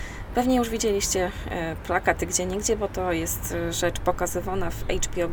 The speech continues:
Go, e, będzie we wrześniu w H B O. Mm, i pewnie widzieliście na nim takie demoniczne trzy zakonnice i kogoś, jakiegoś takiego udręczonego mężczyznę u ich stóp.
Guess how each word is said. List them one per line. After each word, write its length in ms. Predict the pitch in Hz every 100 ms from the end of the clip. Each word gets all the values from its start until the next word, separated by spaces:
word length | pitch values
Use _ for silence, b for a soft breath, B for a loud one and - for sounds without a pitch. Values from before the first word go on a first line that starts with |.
| 165
Go, 340 | 233 247 254 B B B B -
e, 120 | 190
będzie 540 | - 190 185 180 180 175 -
we 140 | 202 190
wrześniu 360 | - 185 190
w 20 |
H 60 | 185 - -
B 140 | 208
O. 120 | 247 330 B B B B -
Mm, 200 | 220 202 202 -
i 60 | -
pewnie 260 | 202 226
widzieliście 500 | 196 196 208 202 -
na 140 | 185 175
nim 180 | 165
takie 240 | 160 170 175
demoniczne 540 | 185 185 190 180 170
trzy 180 | 156 185
zakonnice 800 | 180 175 160 165 247 - 240 220
i 360 | 196 185 170 170
kogoś, 400 | 208 190 190 -
jakiegoś 260 | - 185 185
takiego 280 | - 180 143
udręczonego 540 | 190 196 196 196 196
mężczyznę 480 | 175 180 214 208 170
u 60 |
ich 120 | 160 -
stóp. 260 | - 240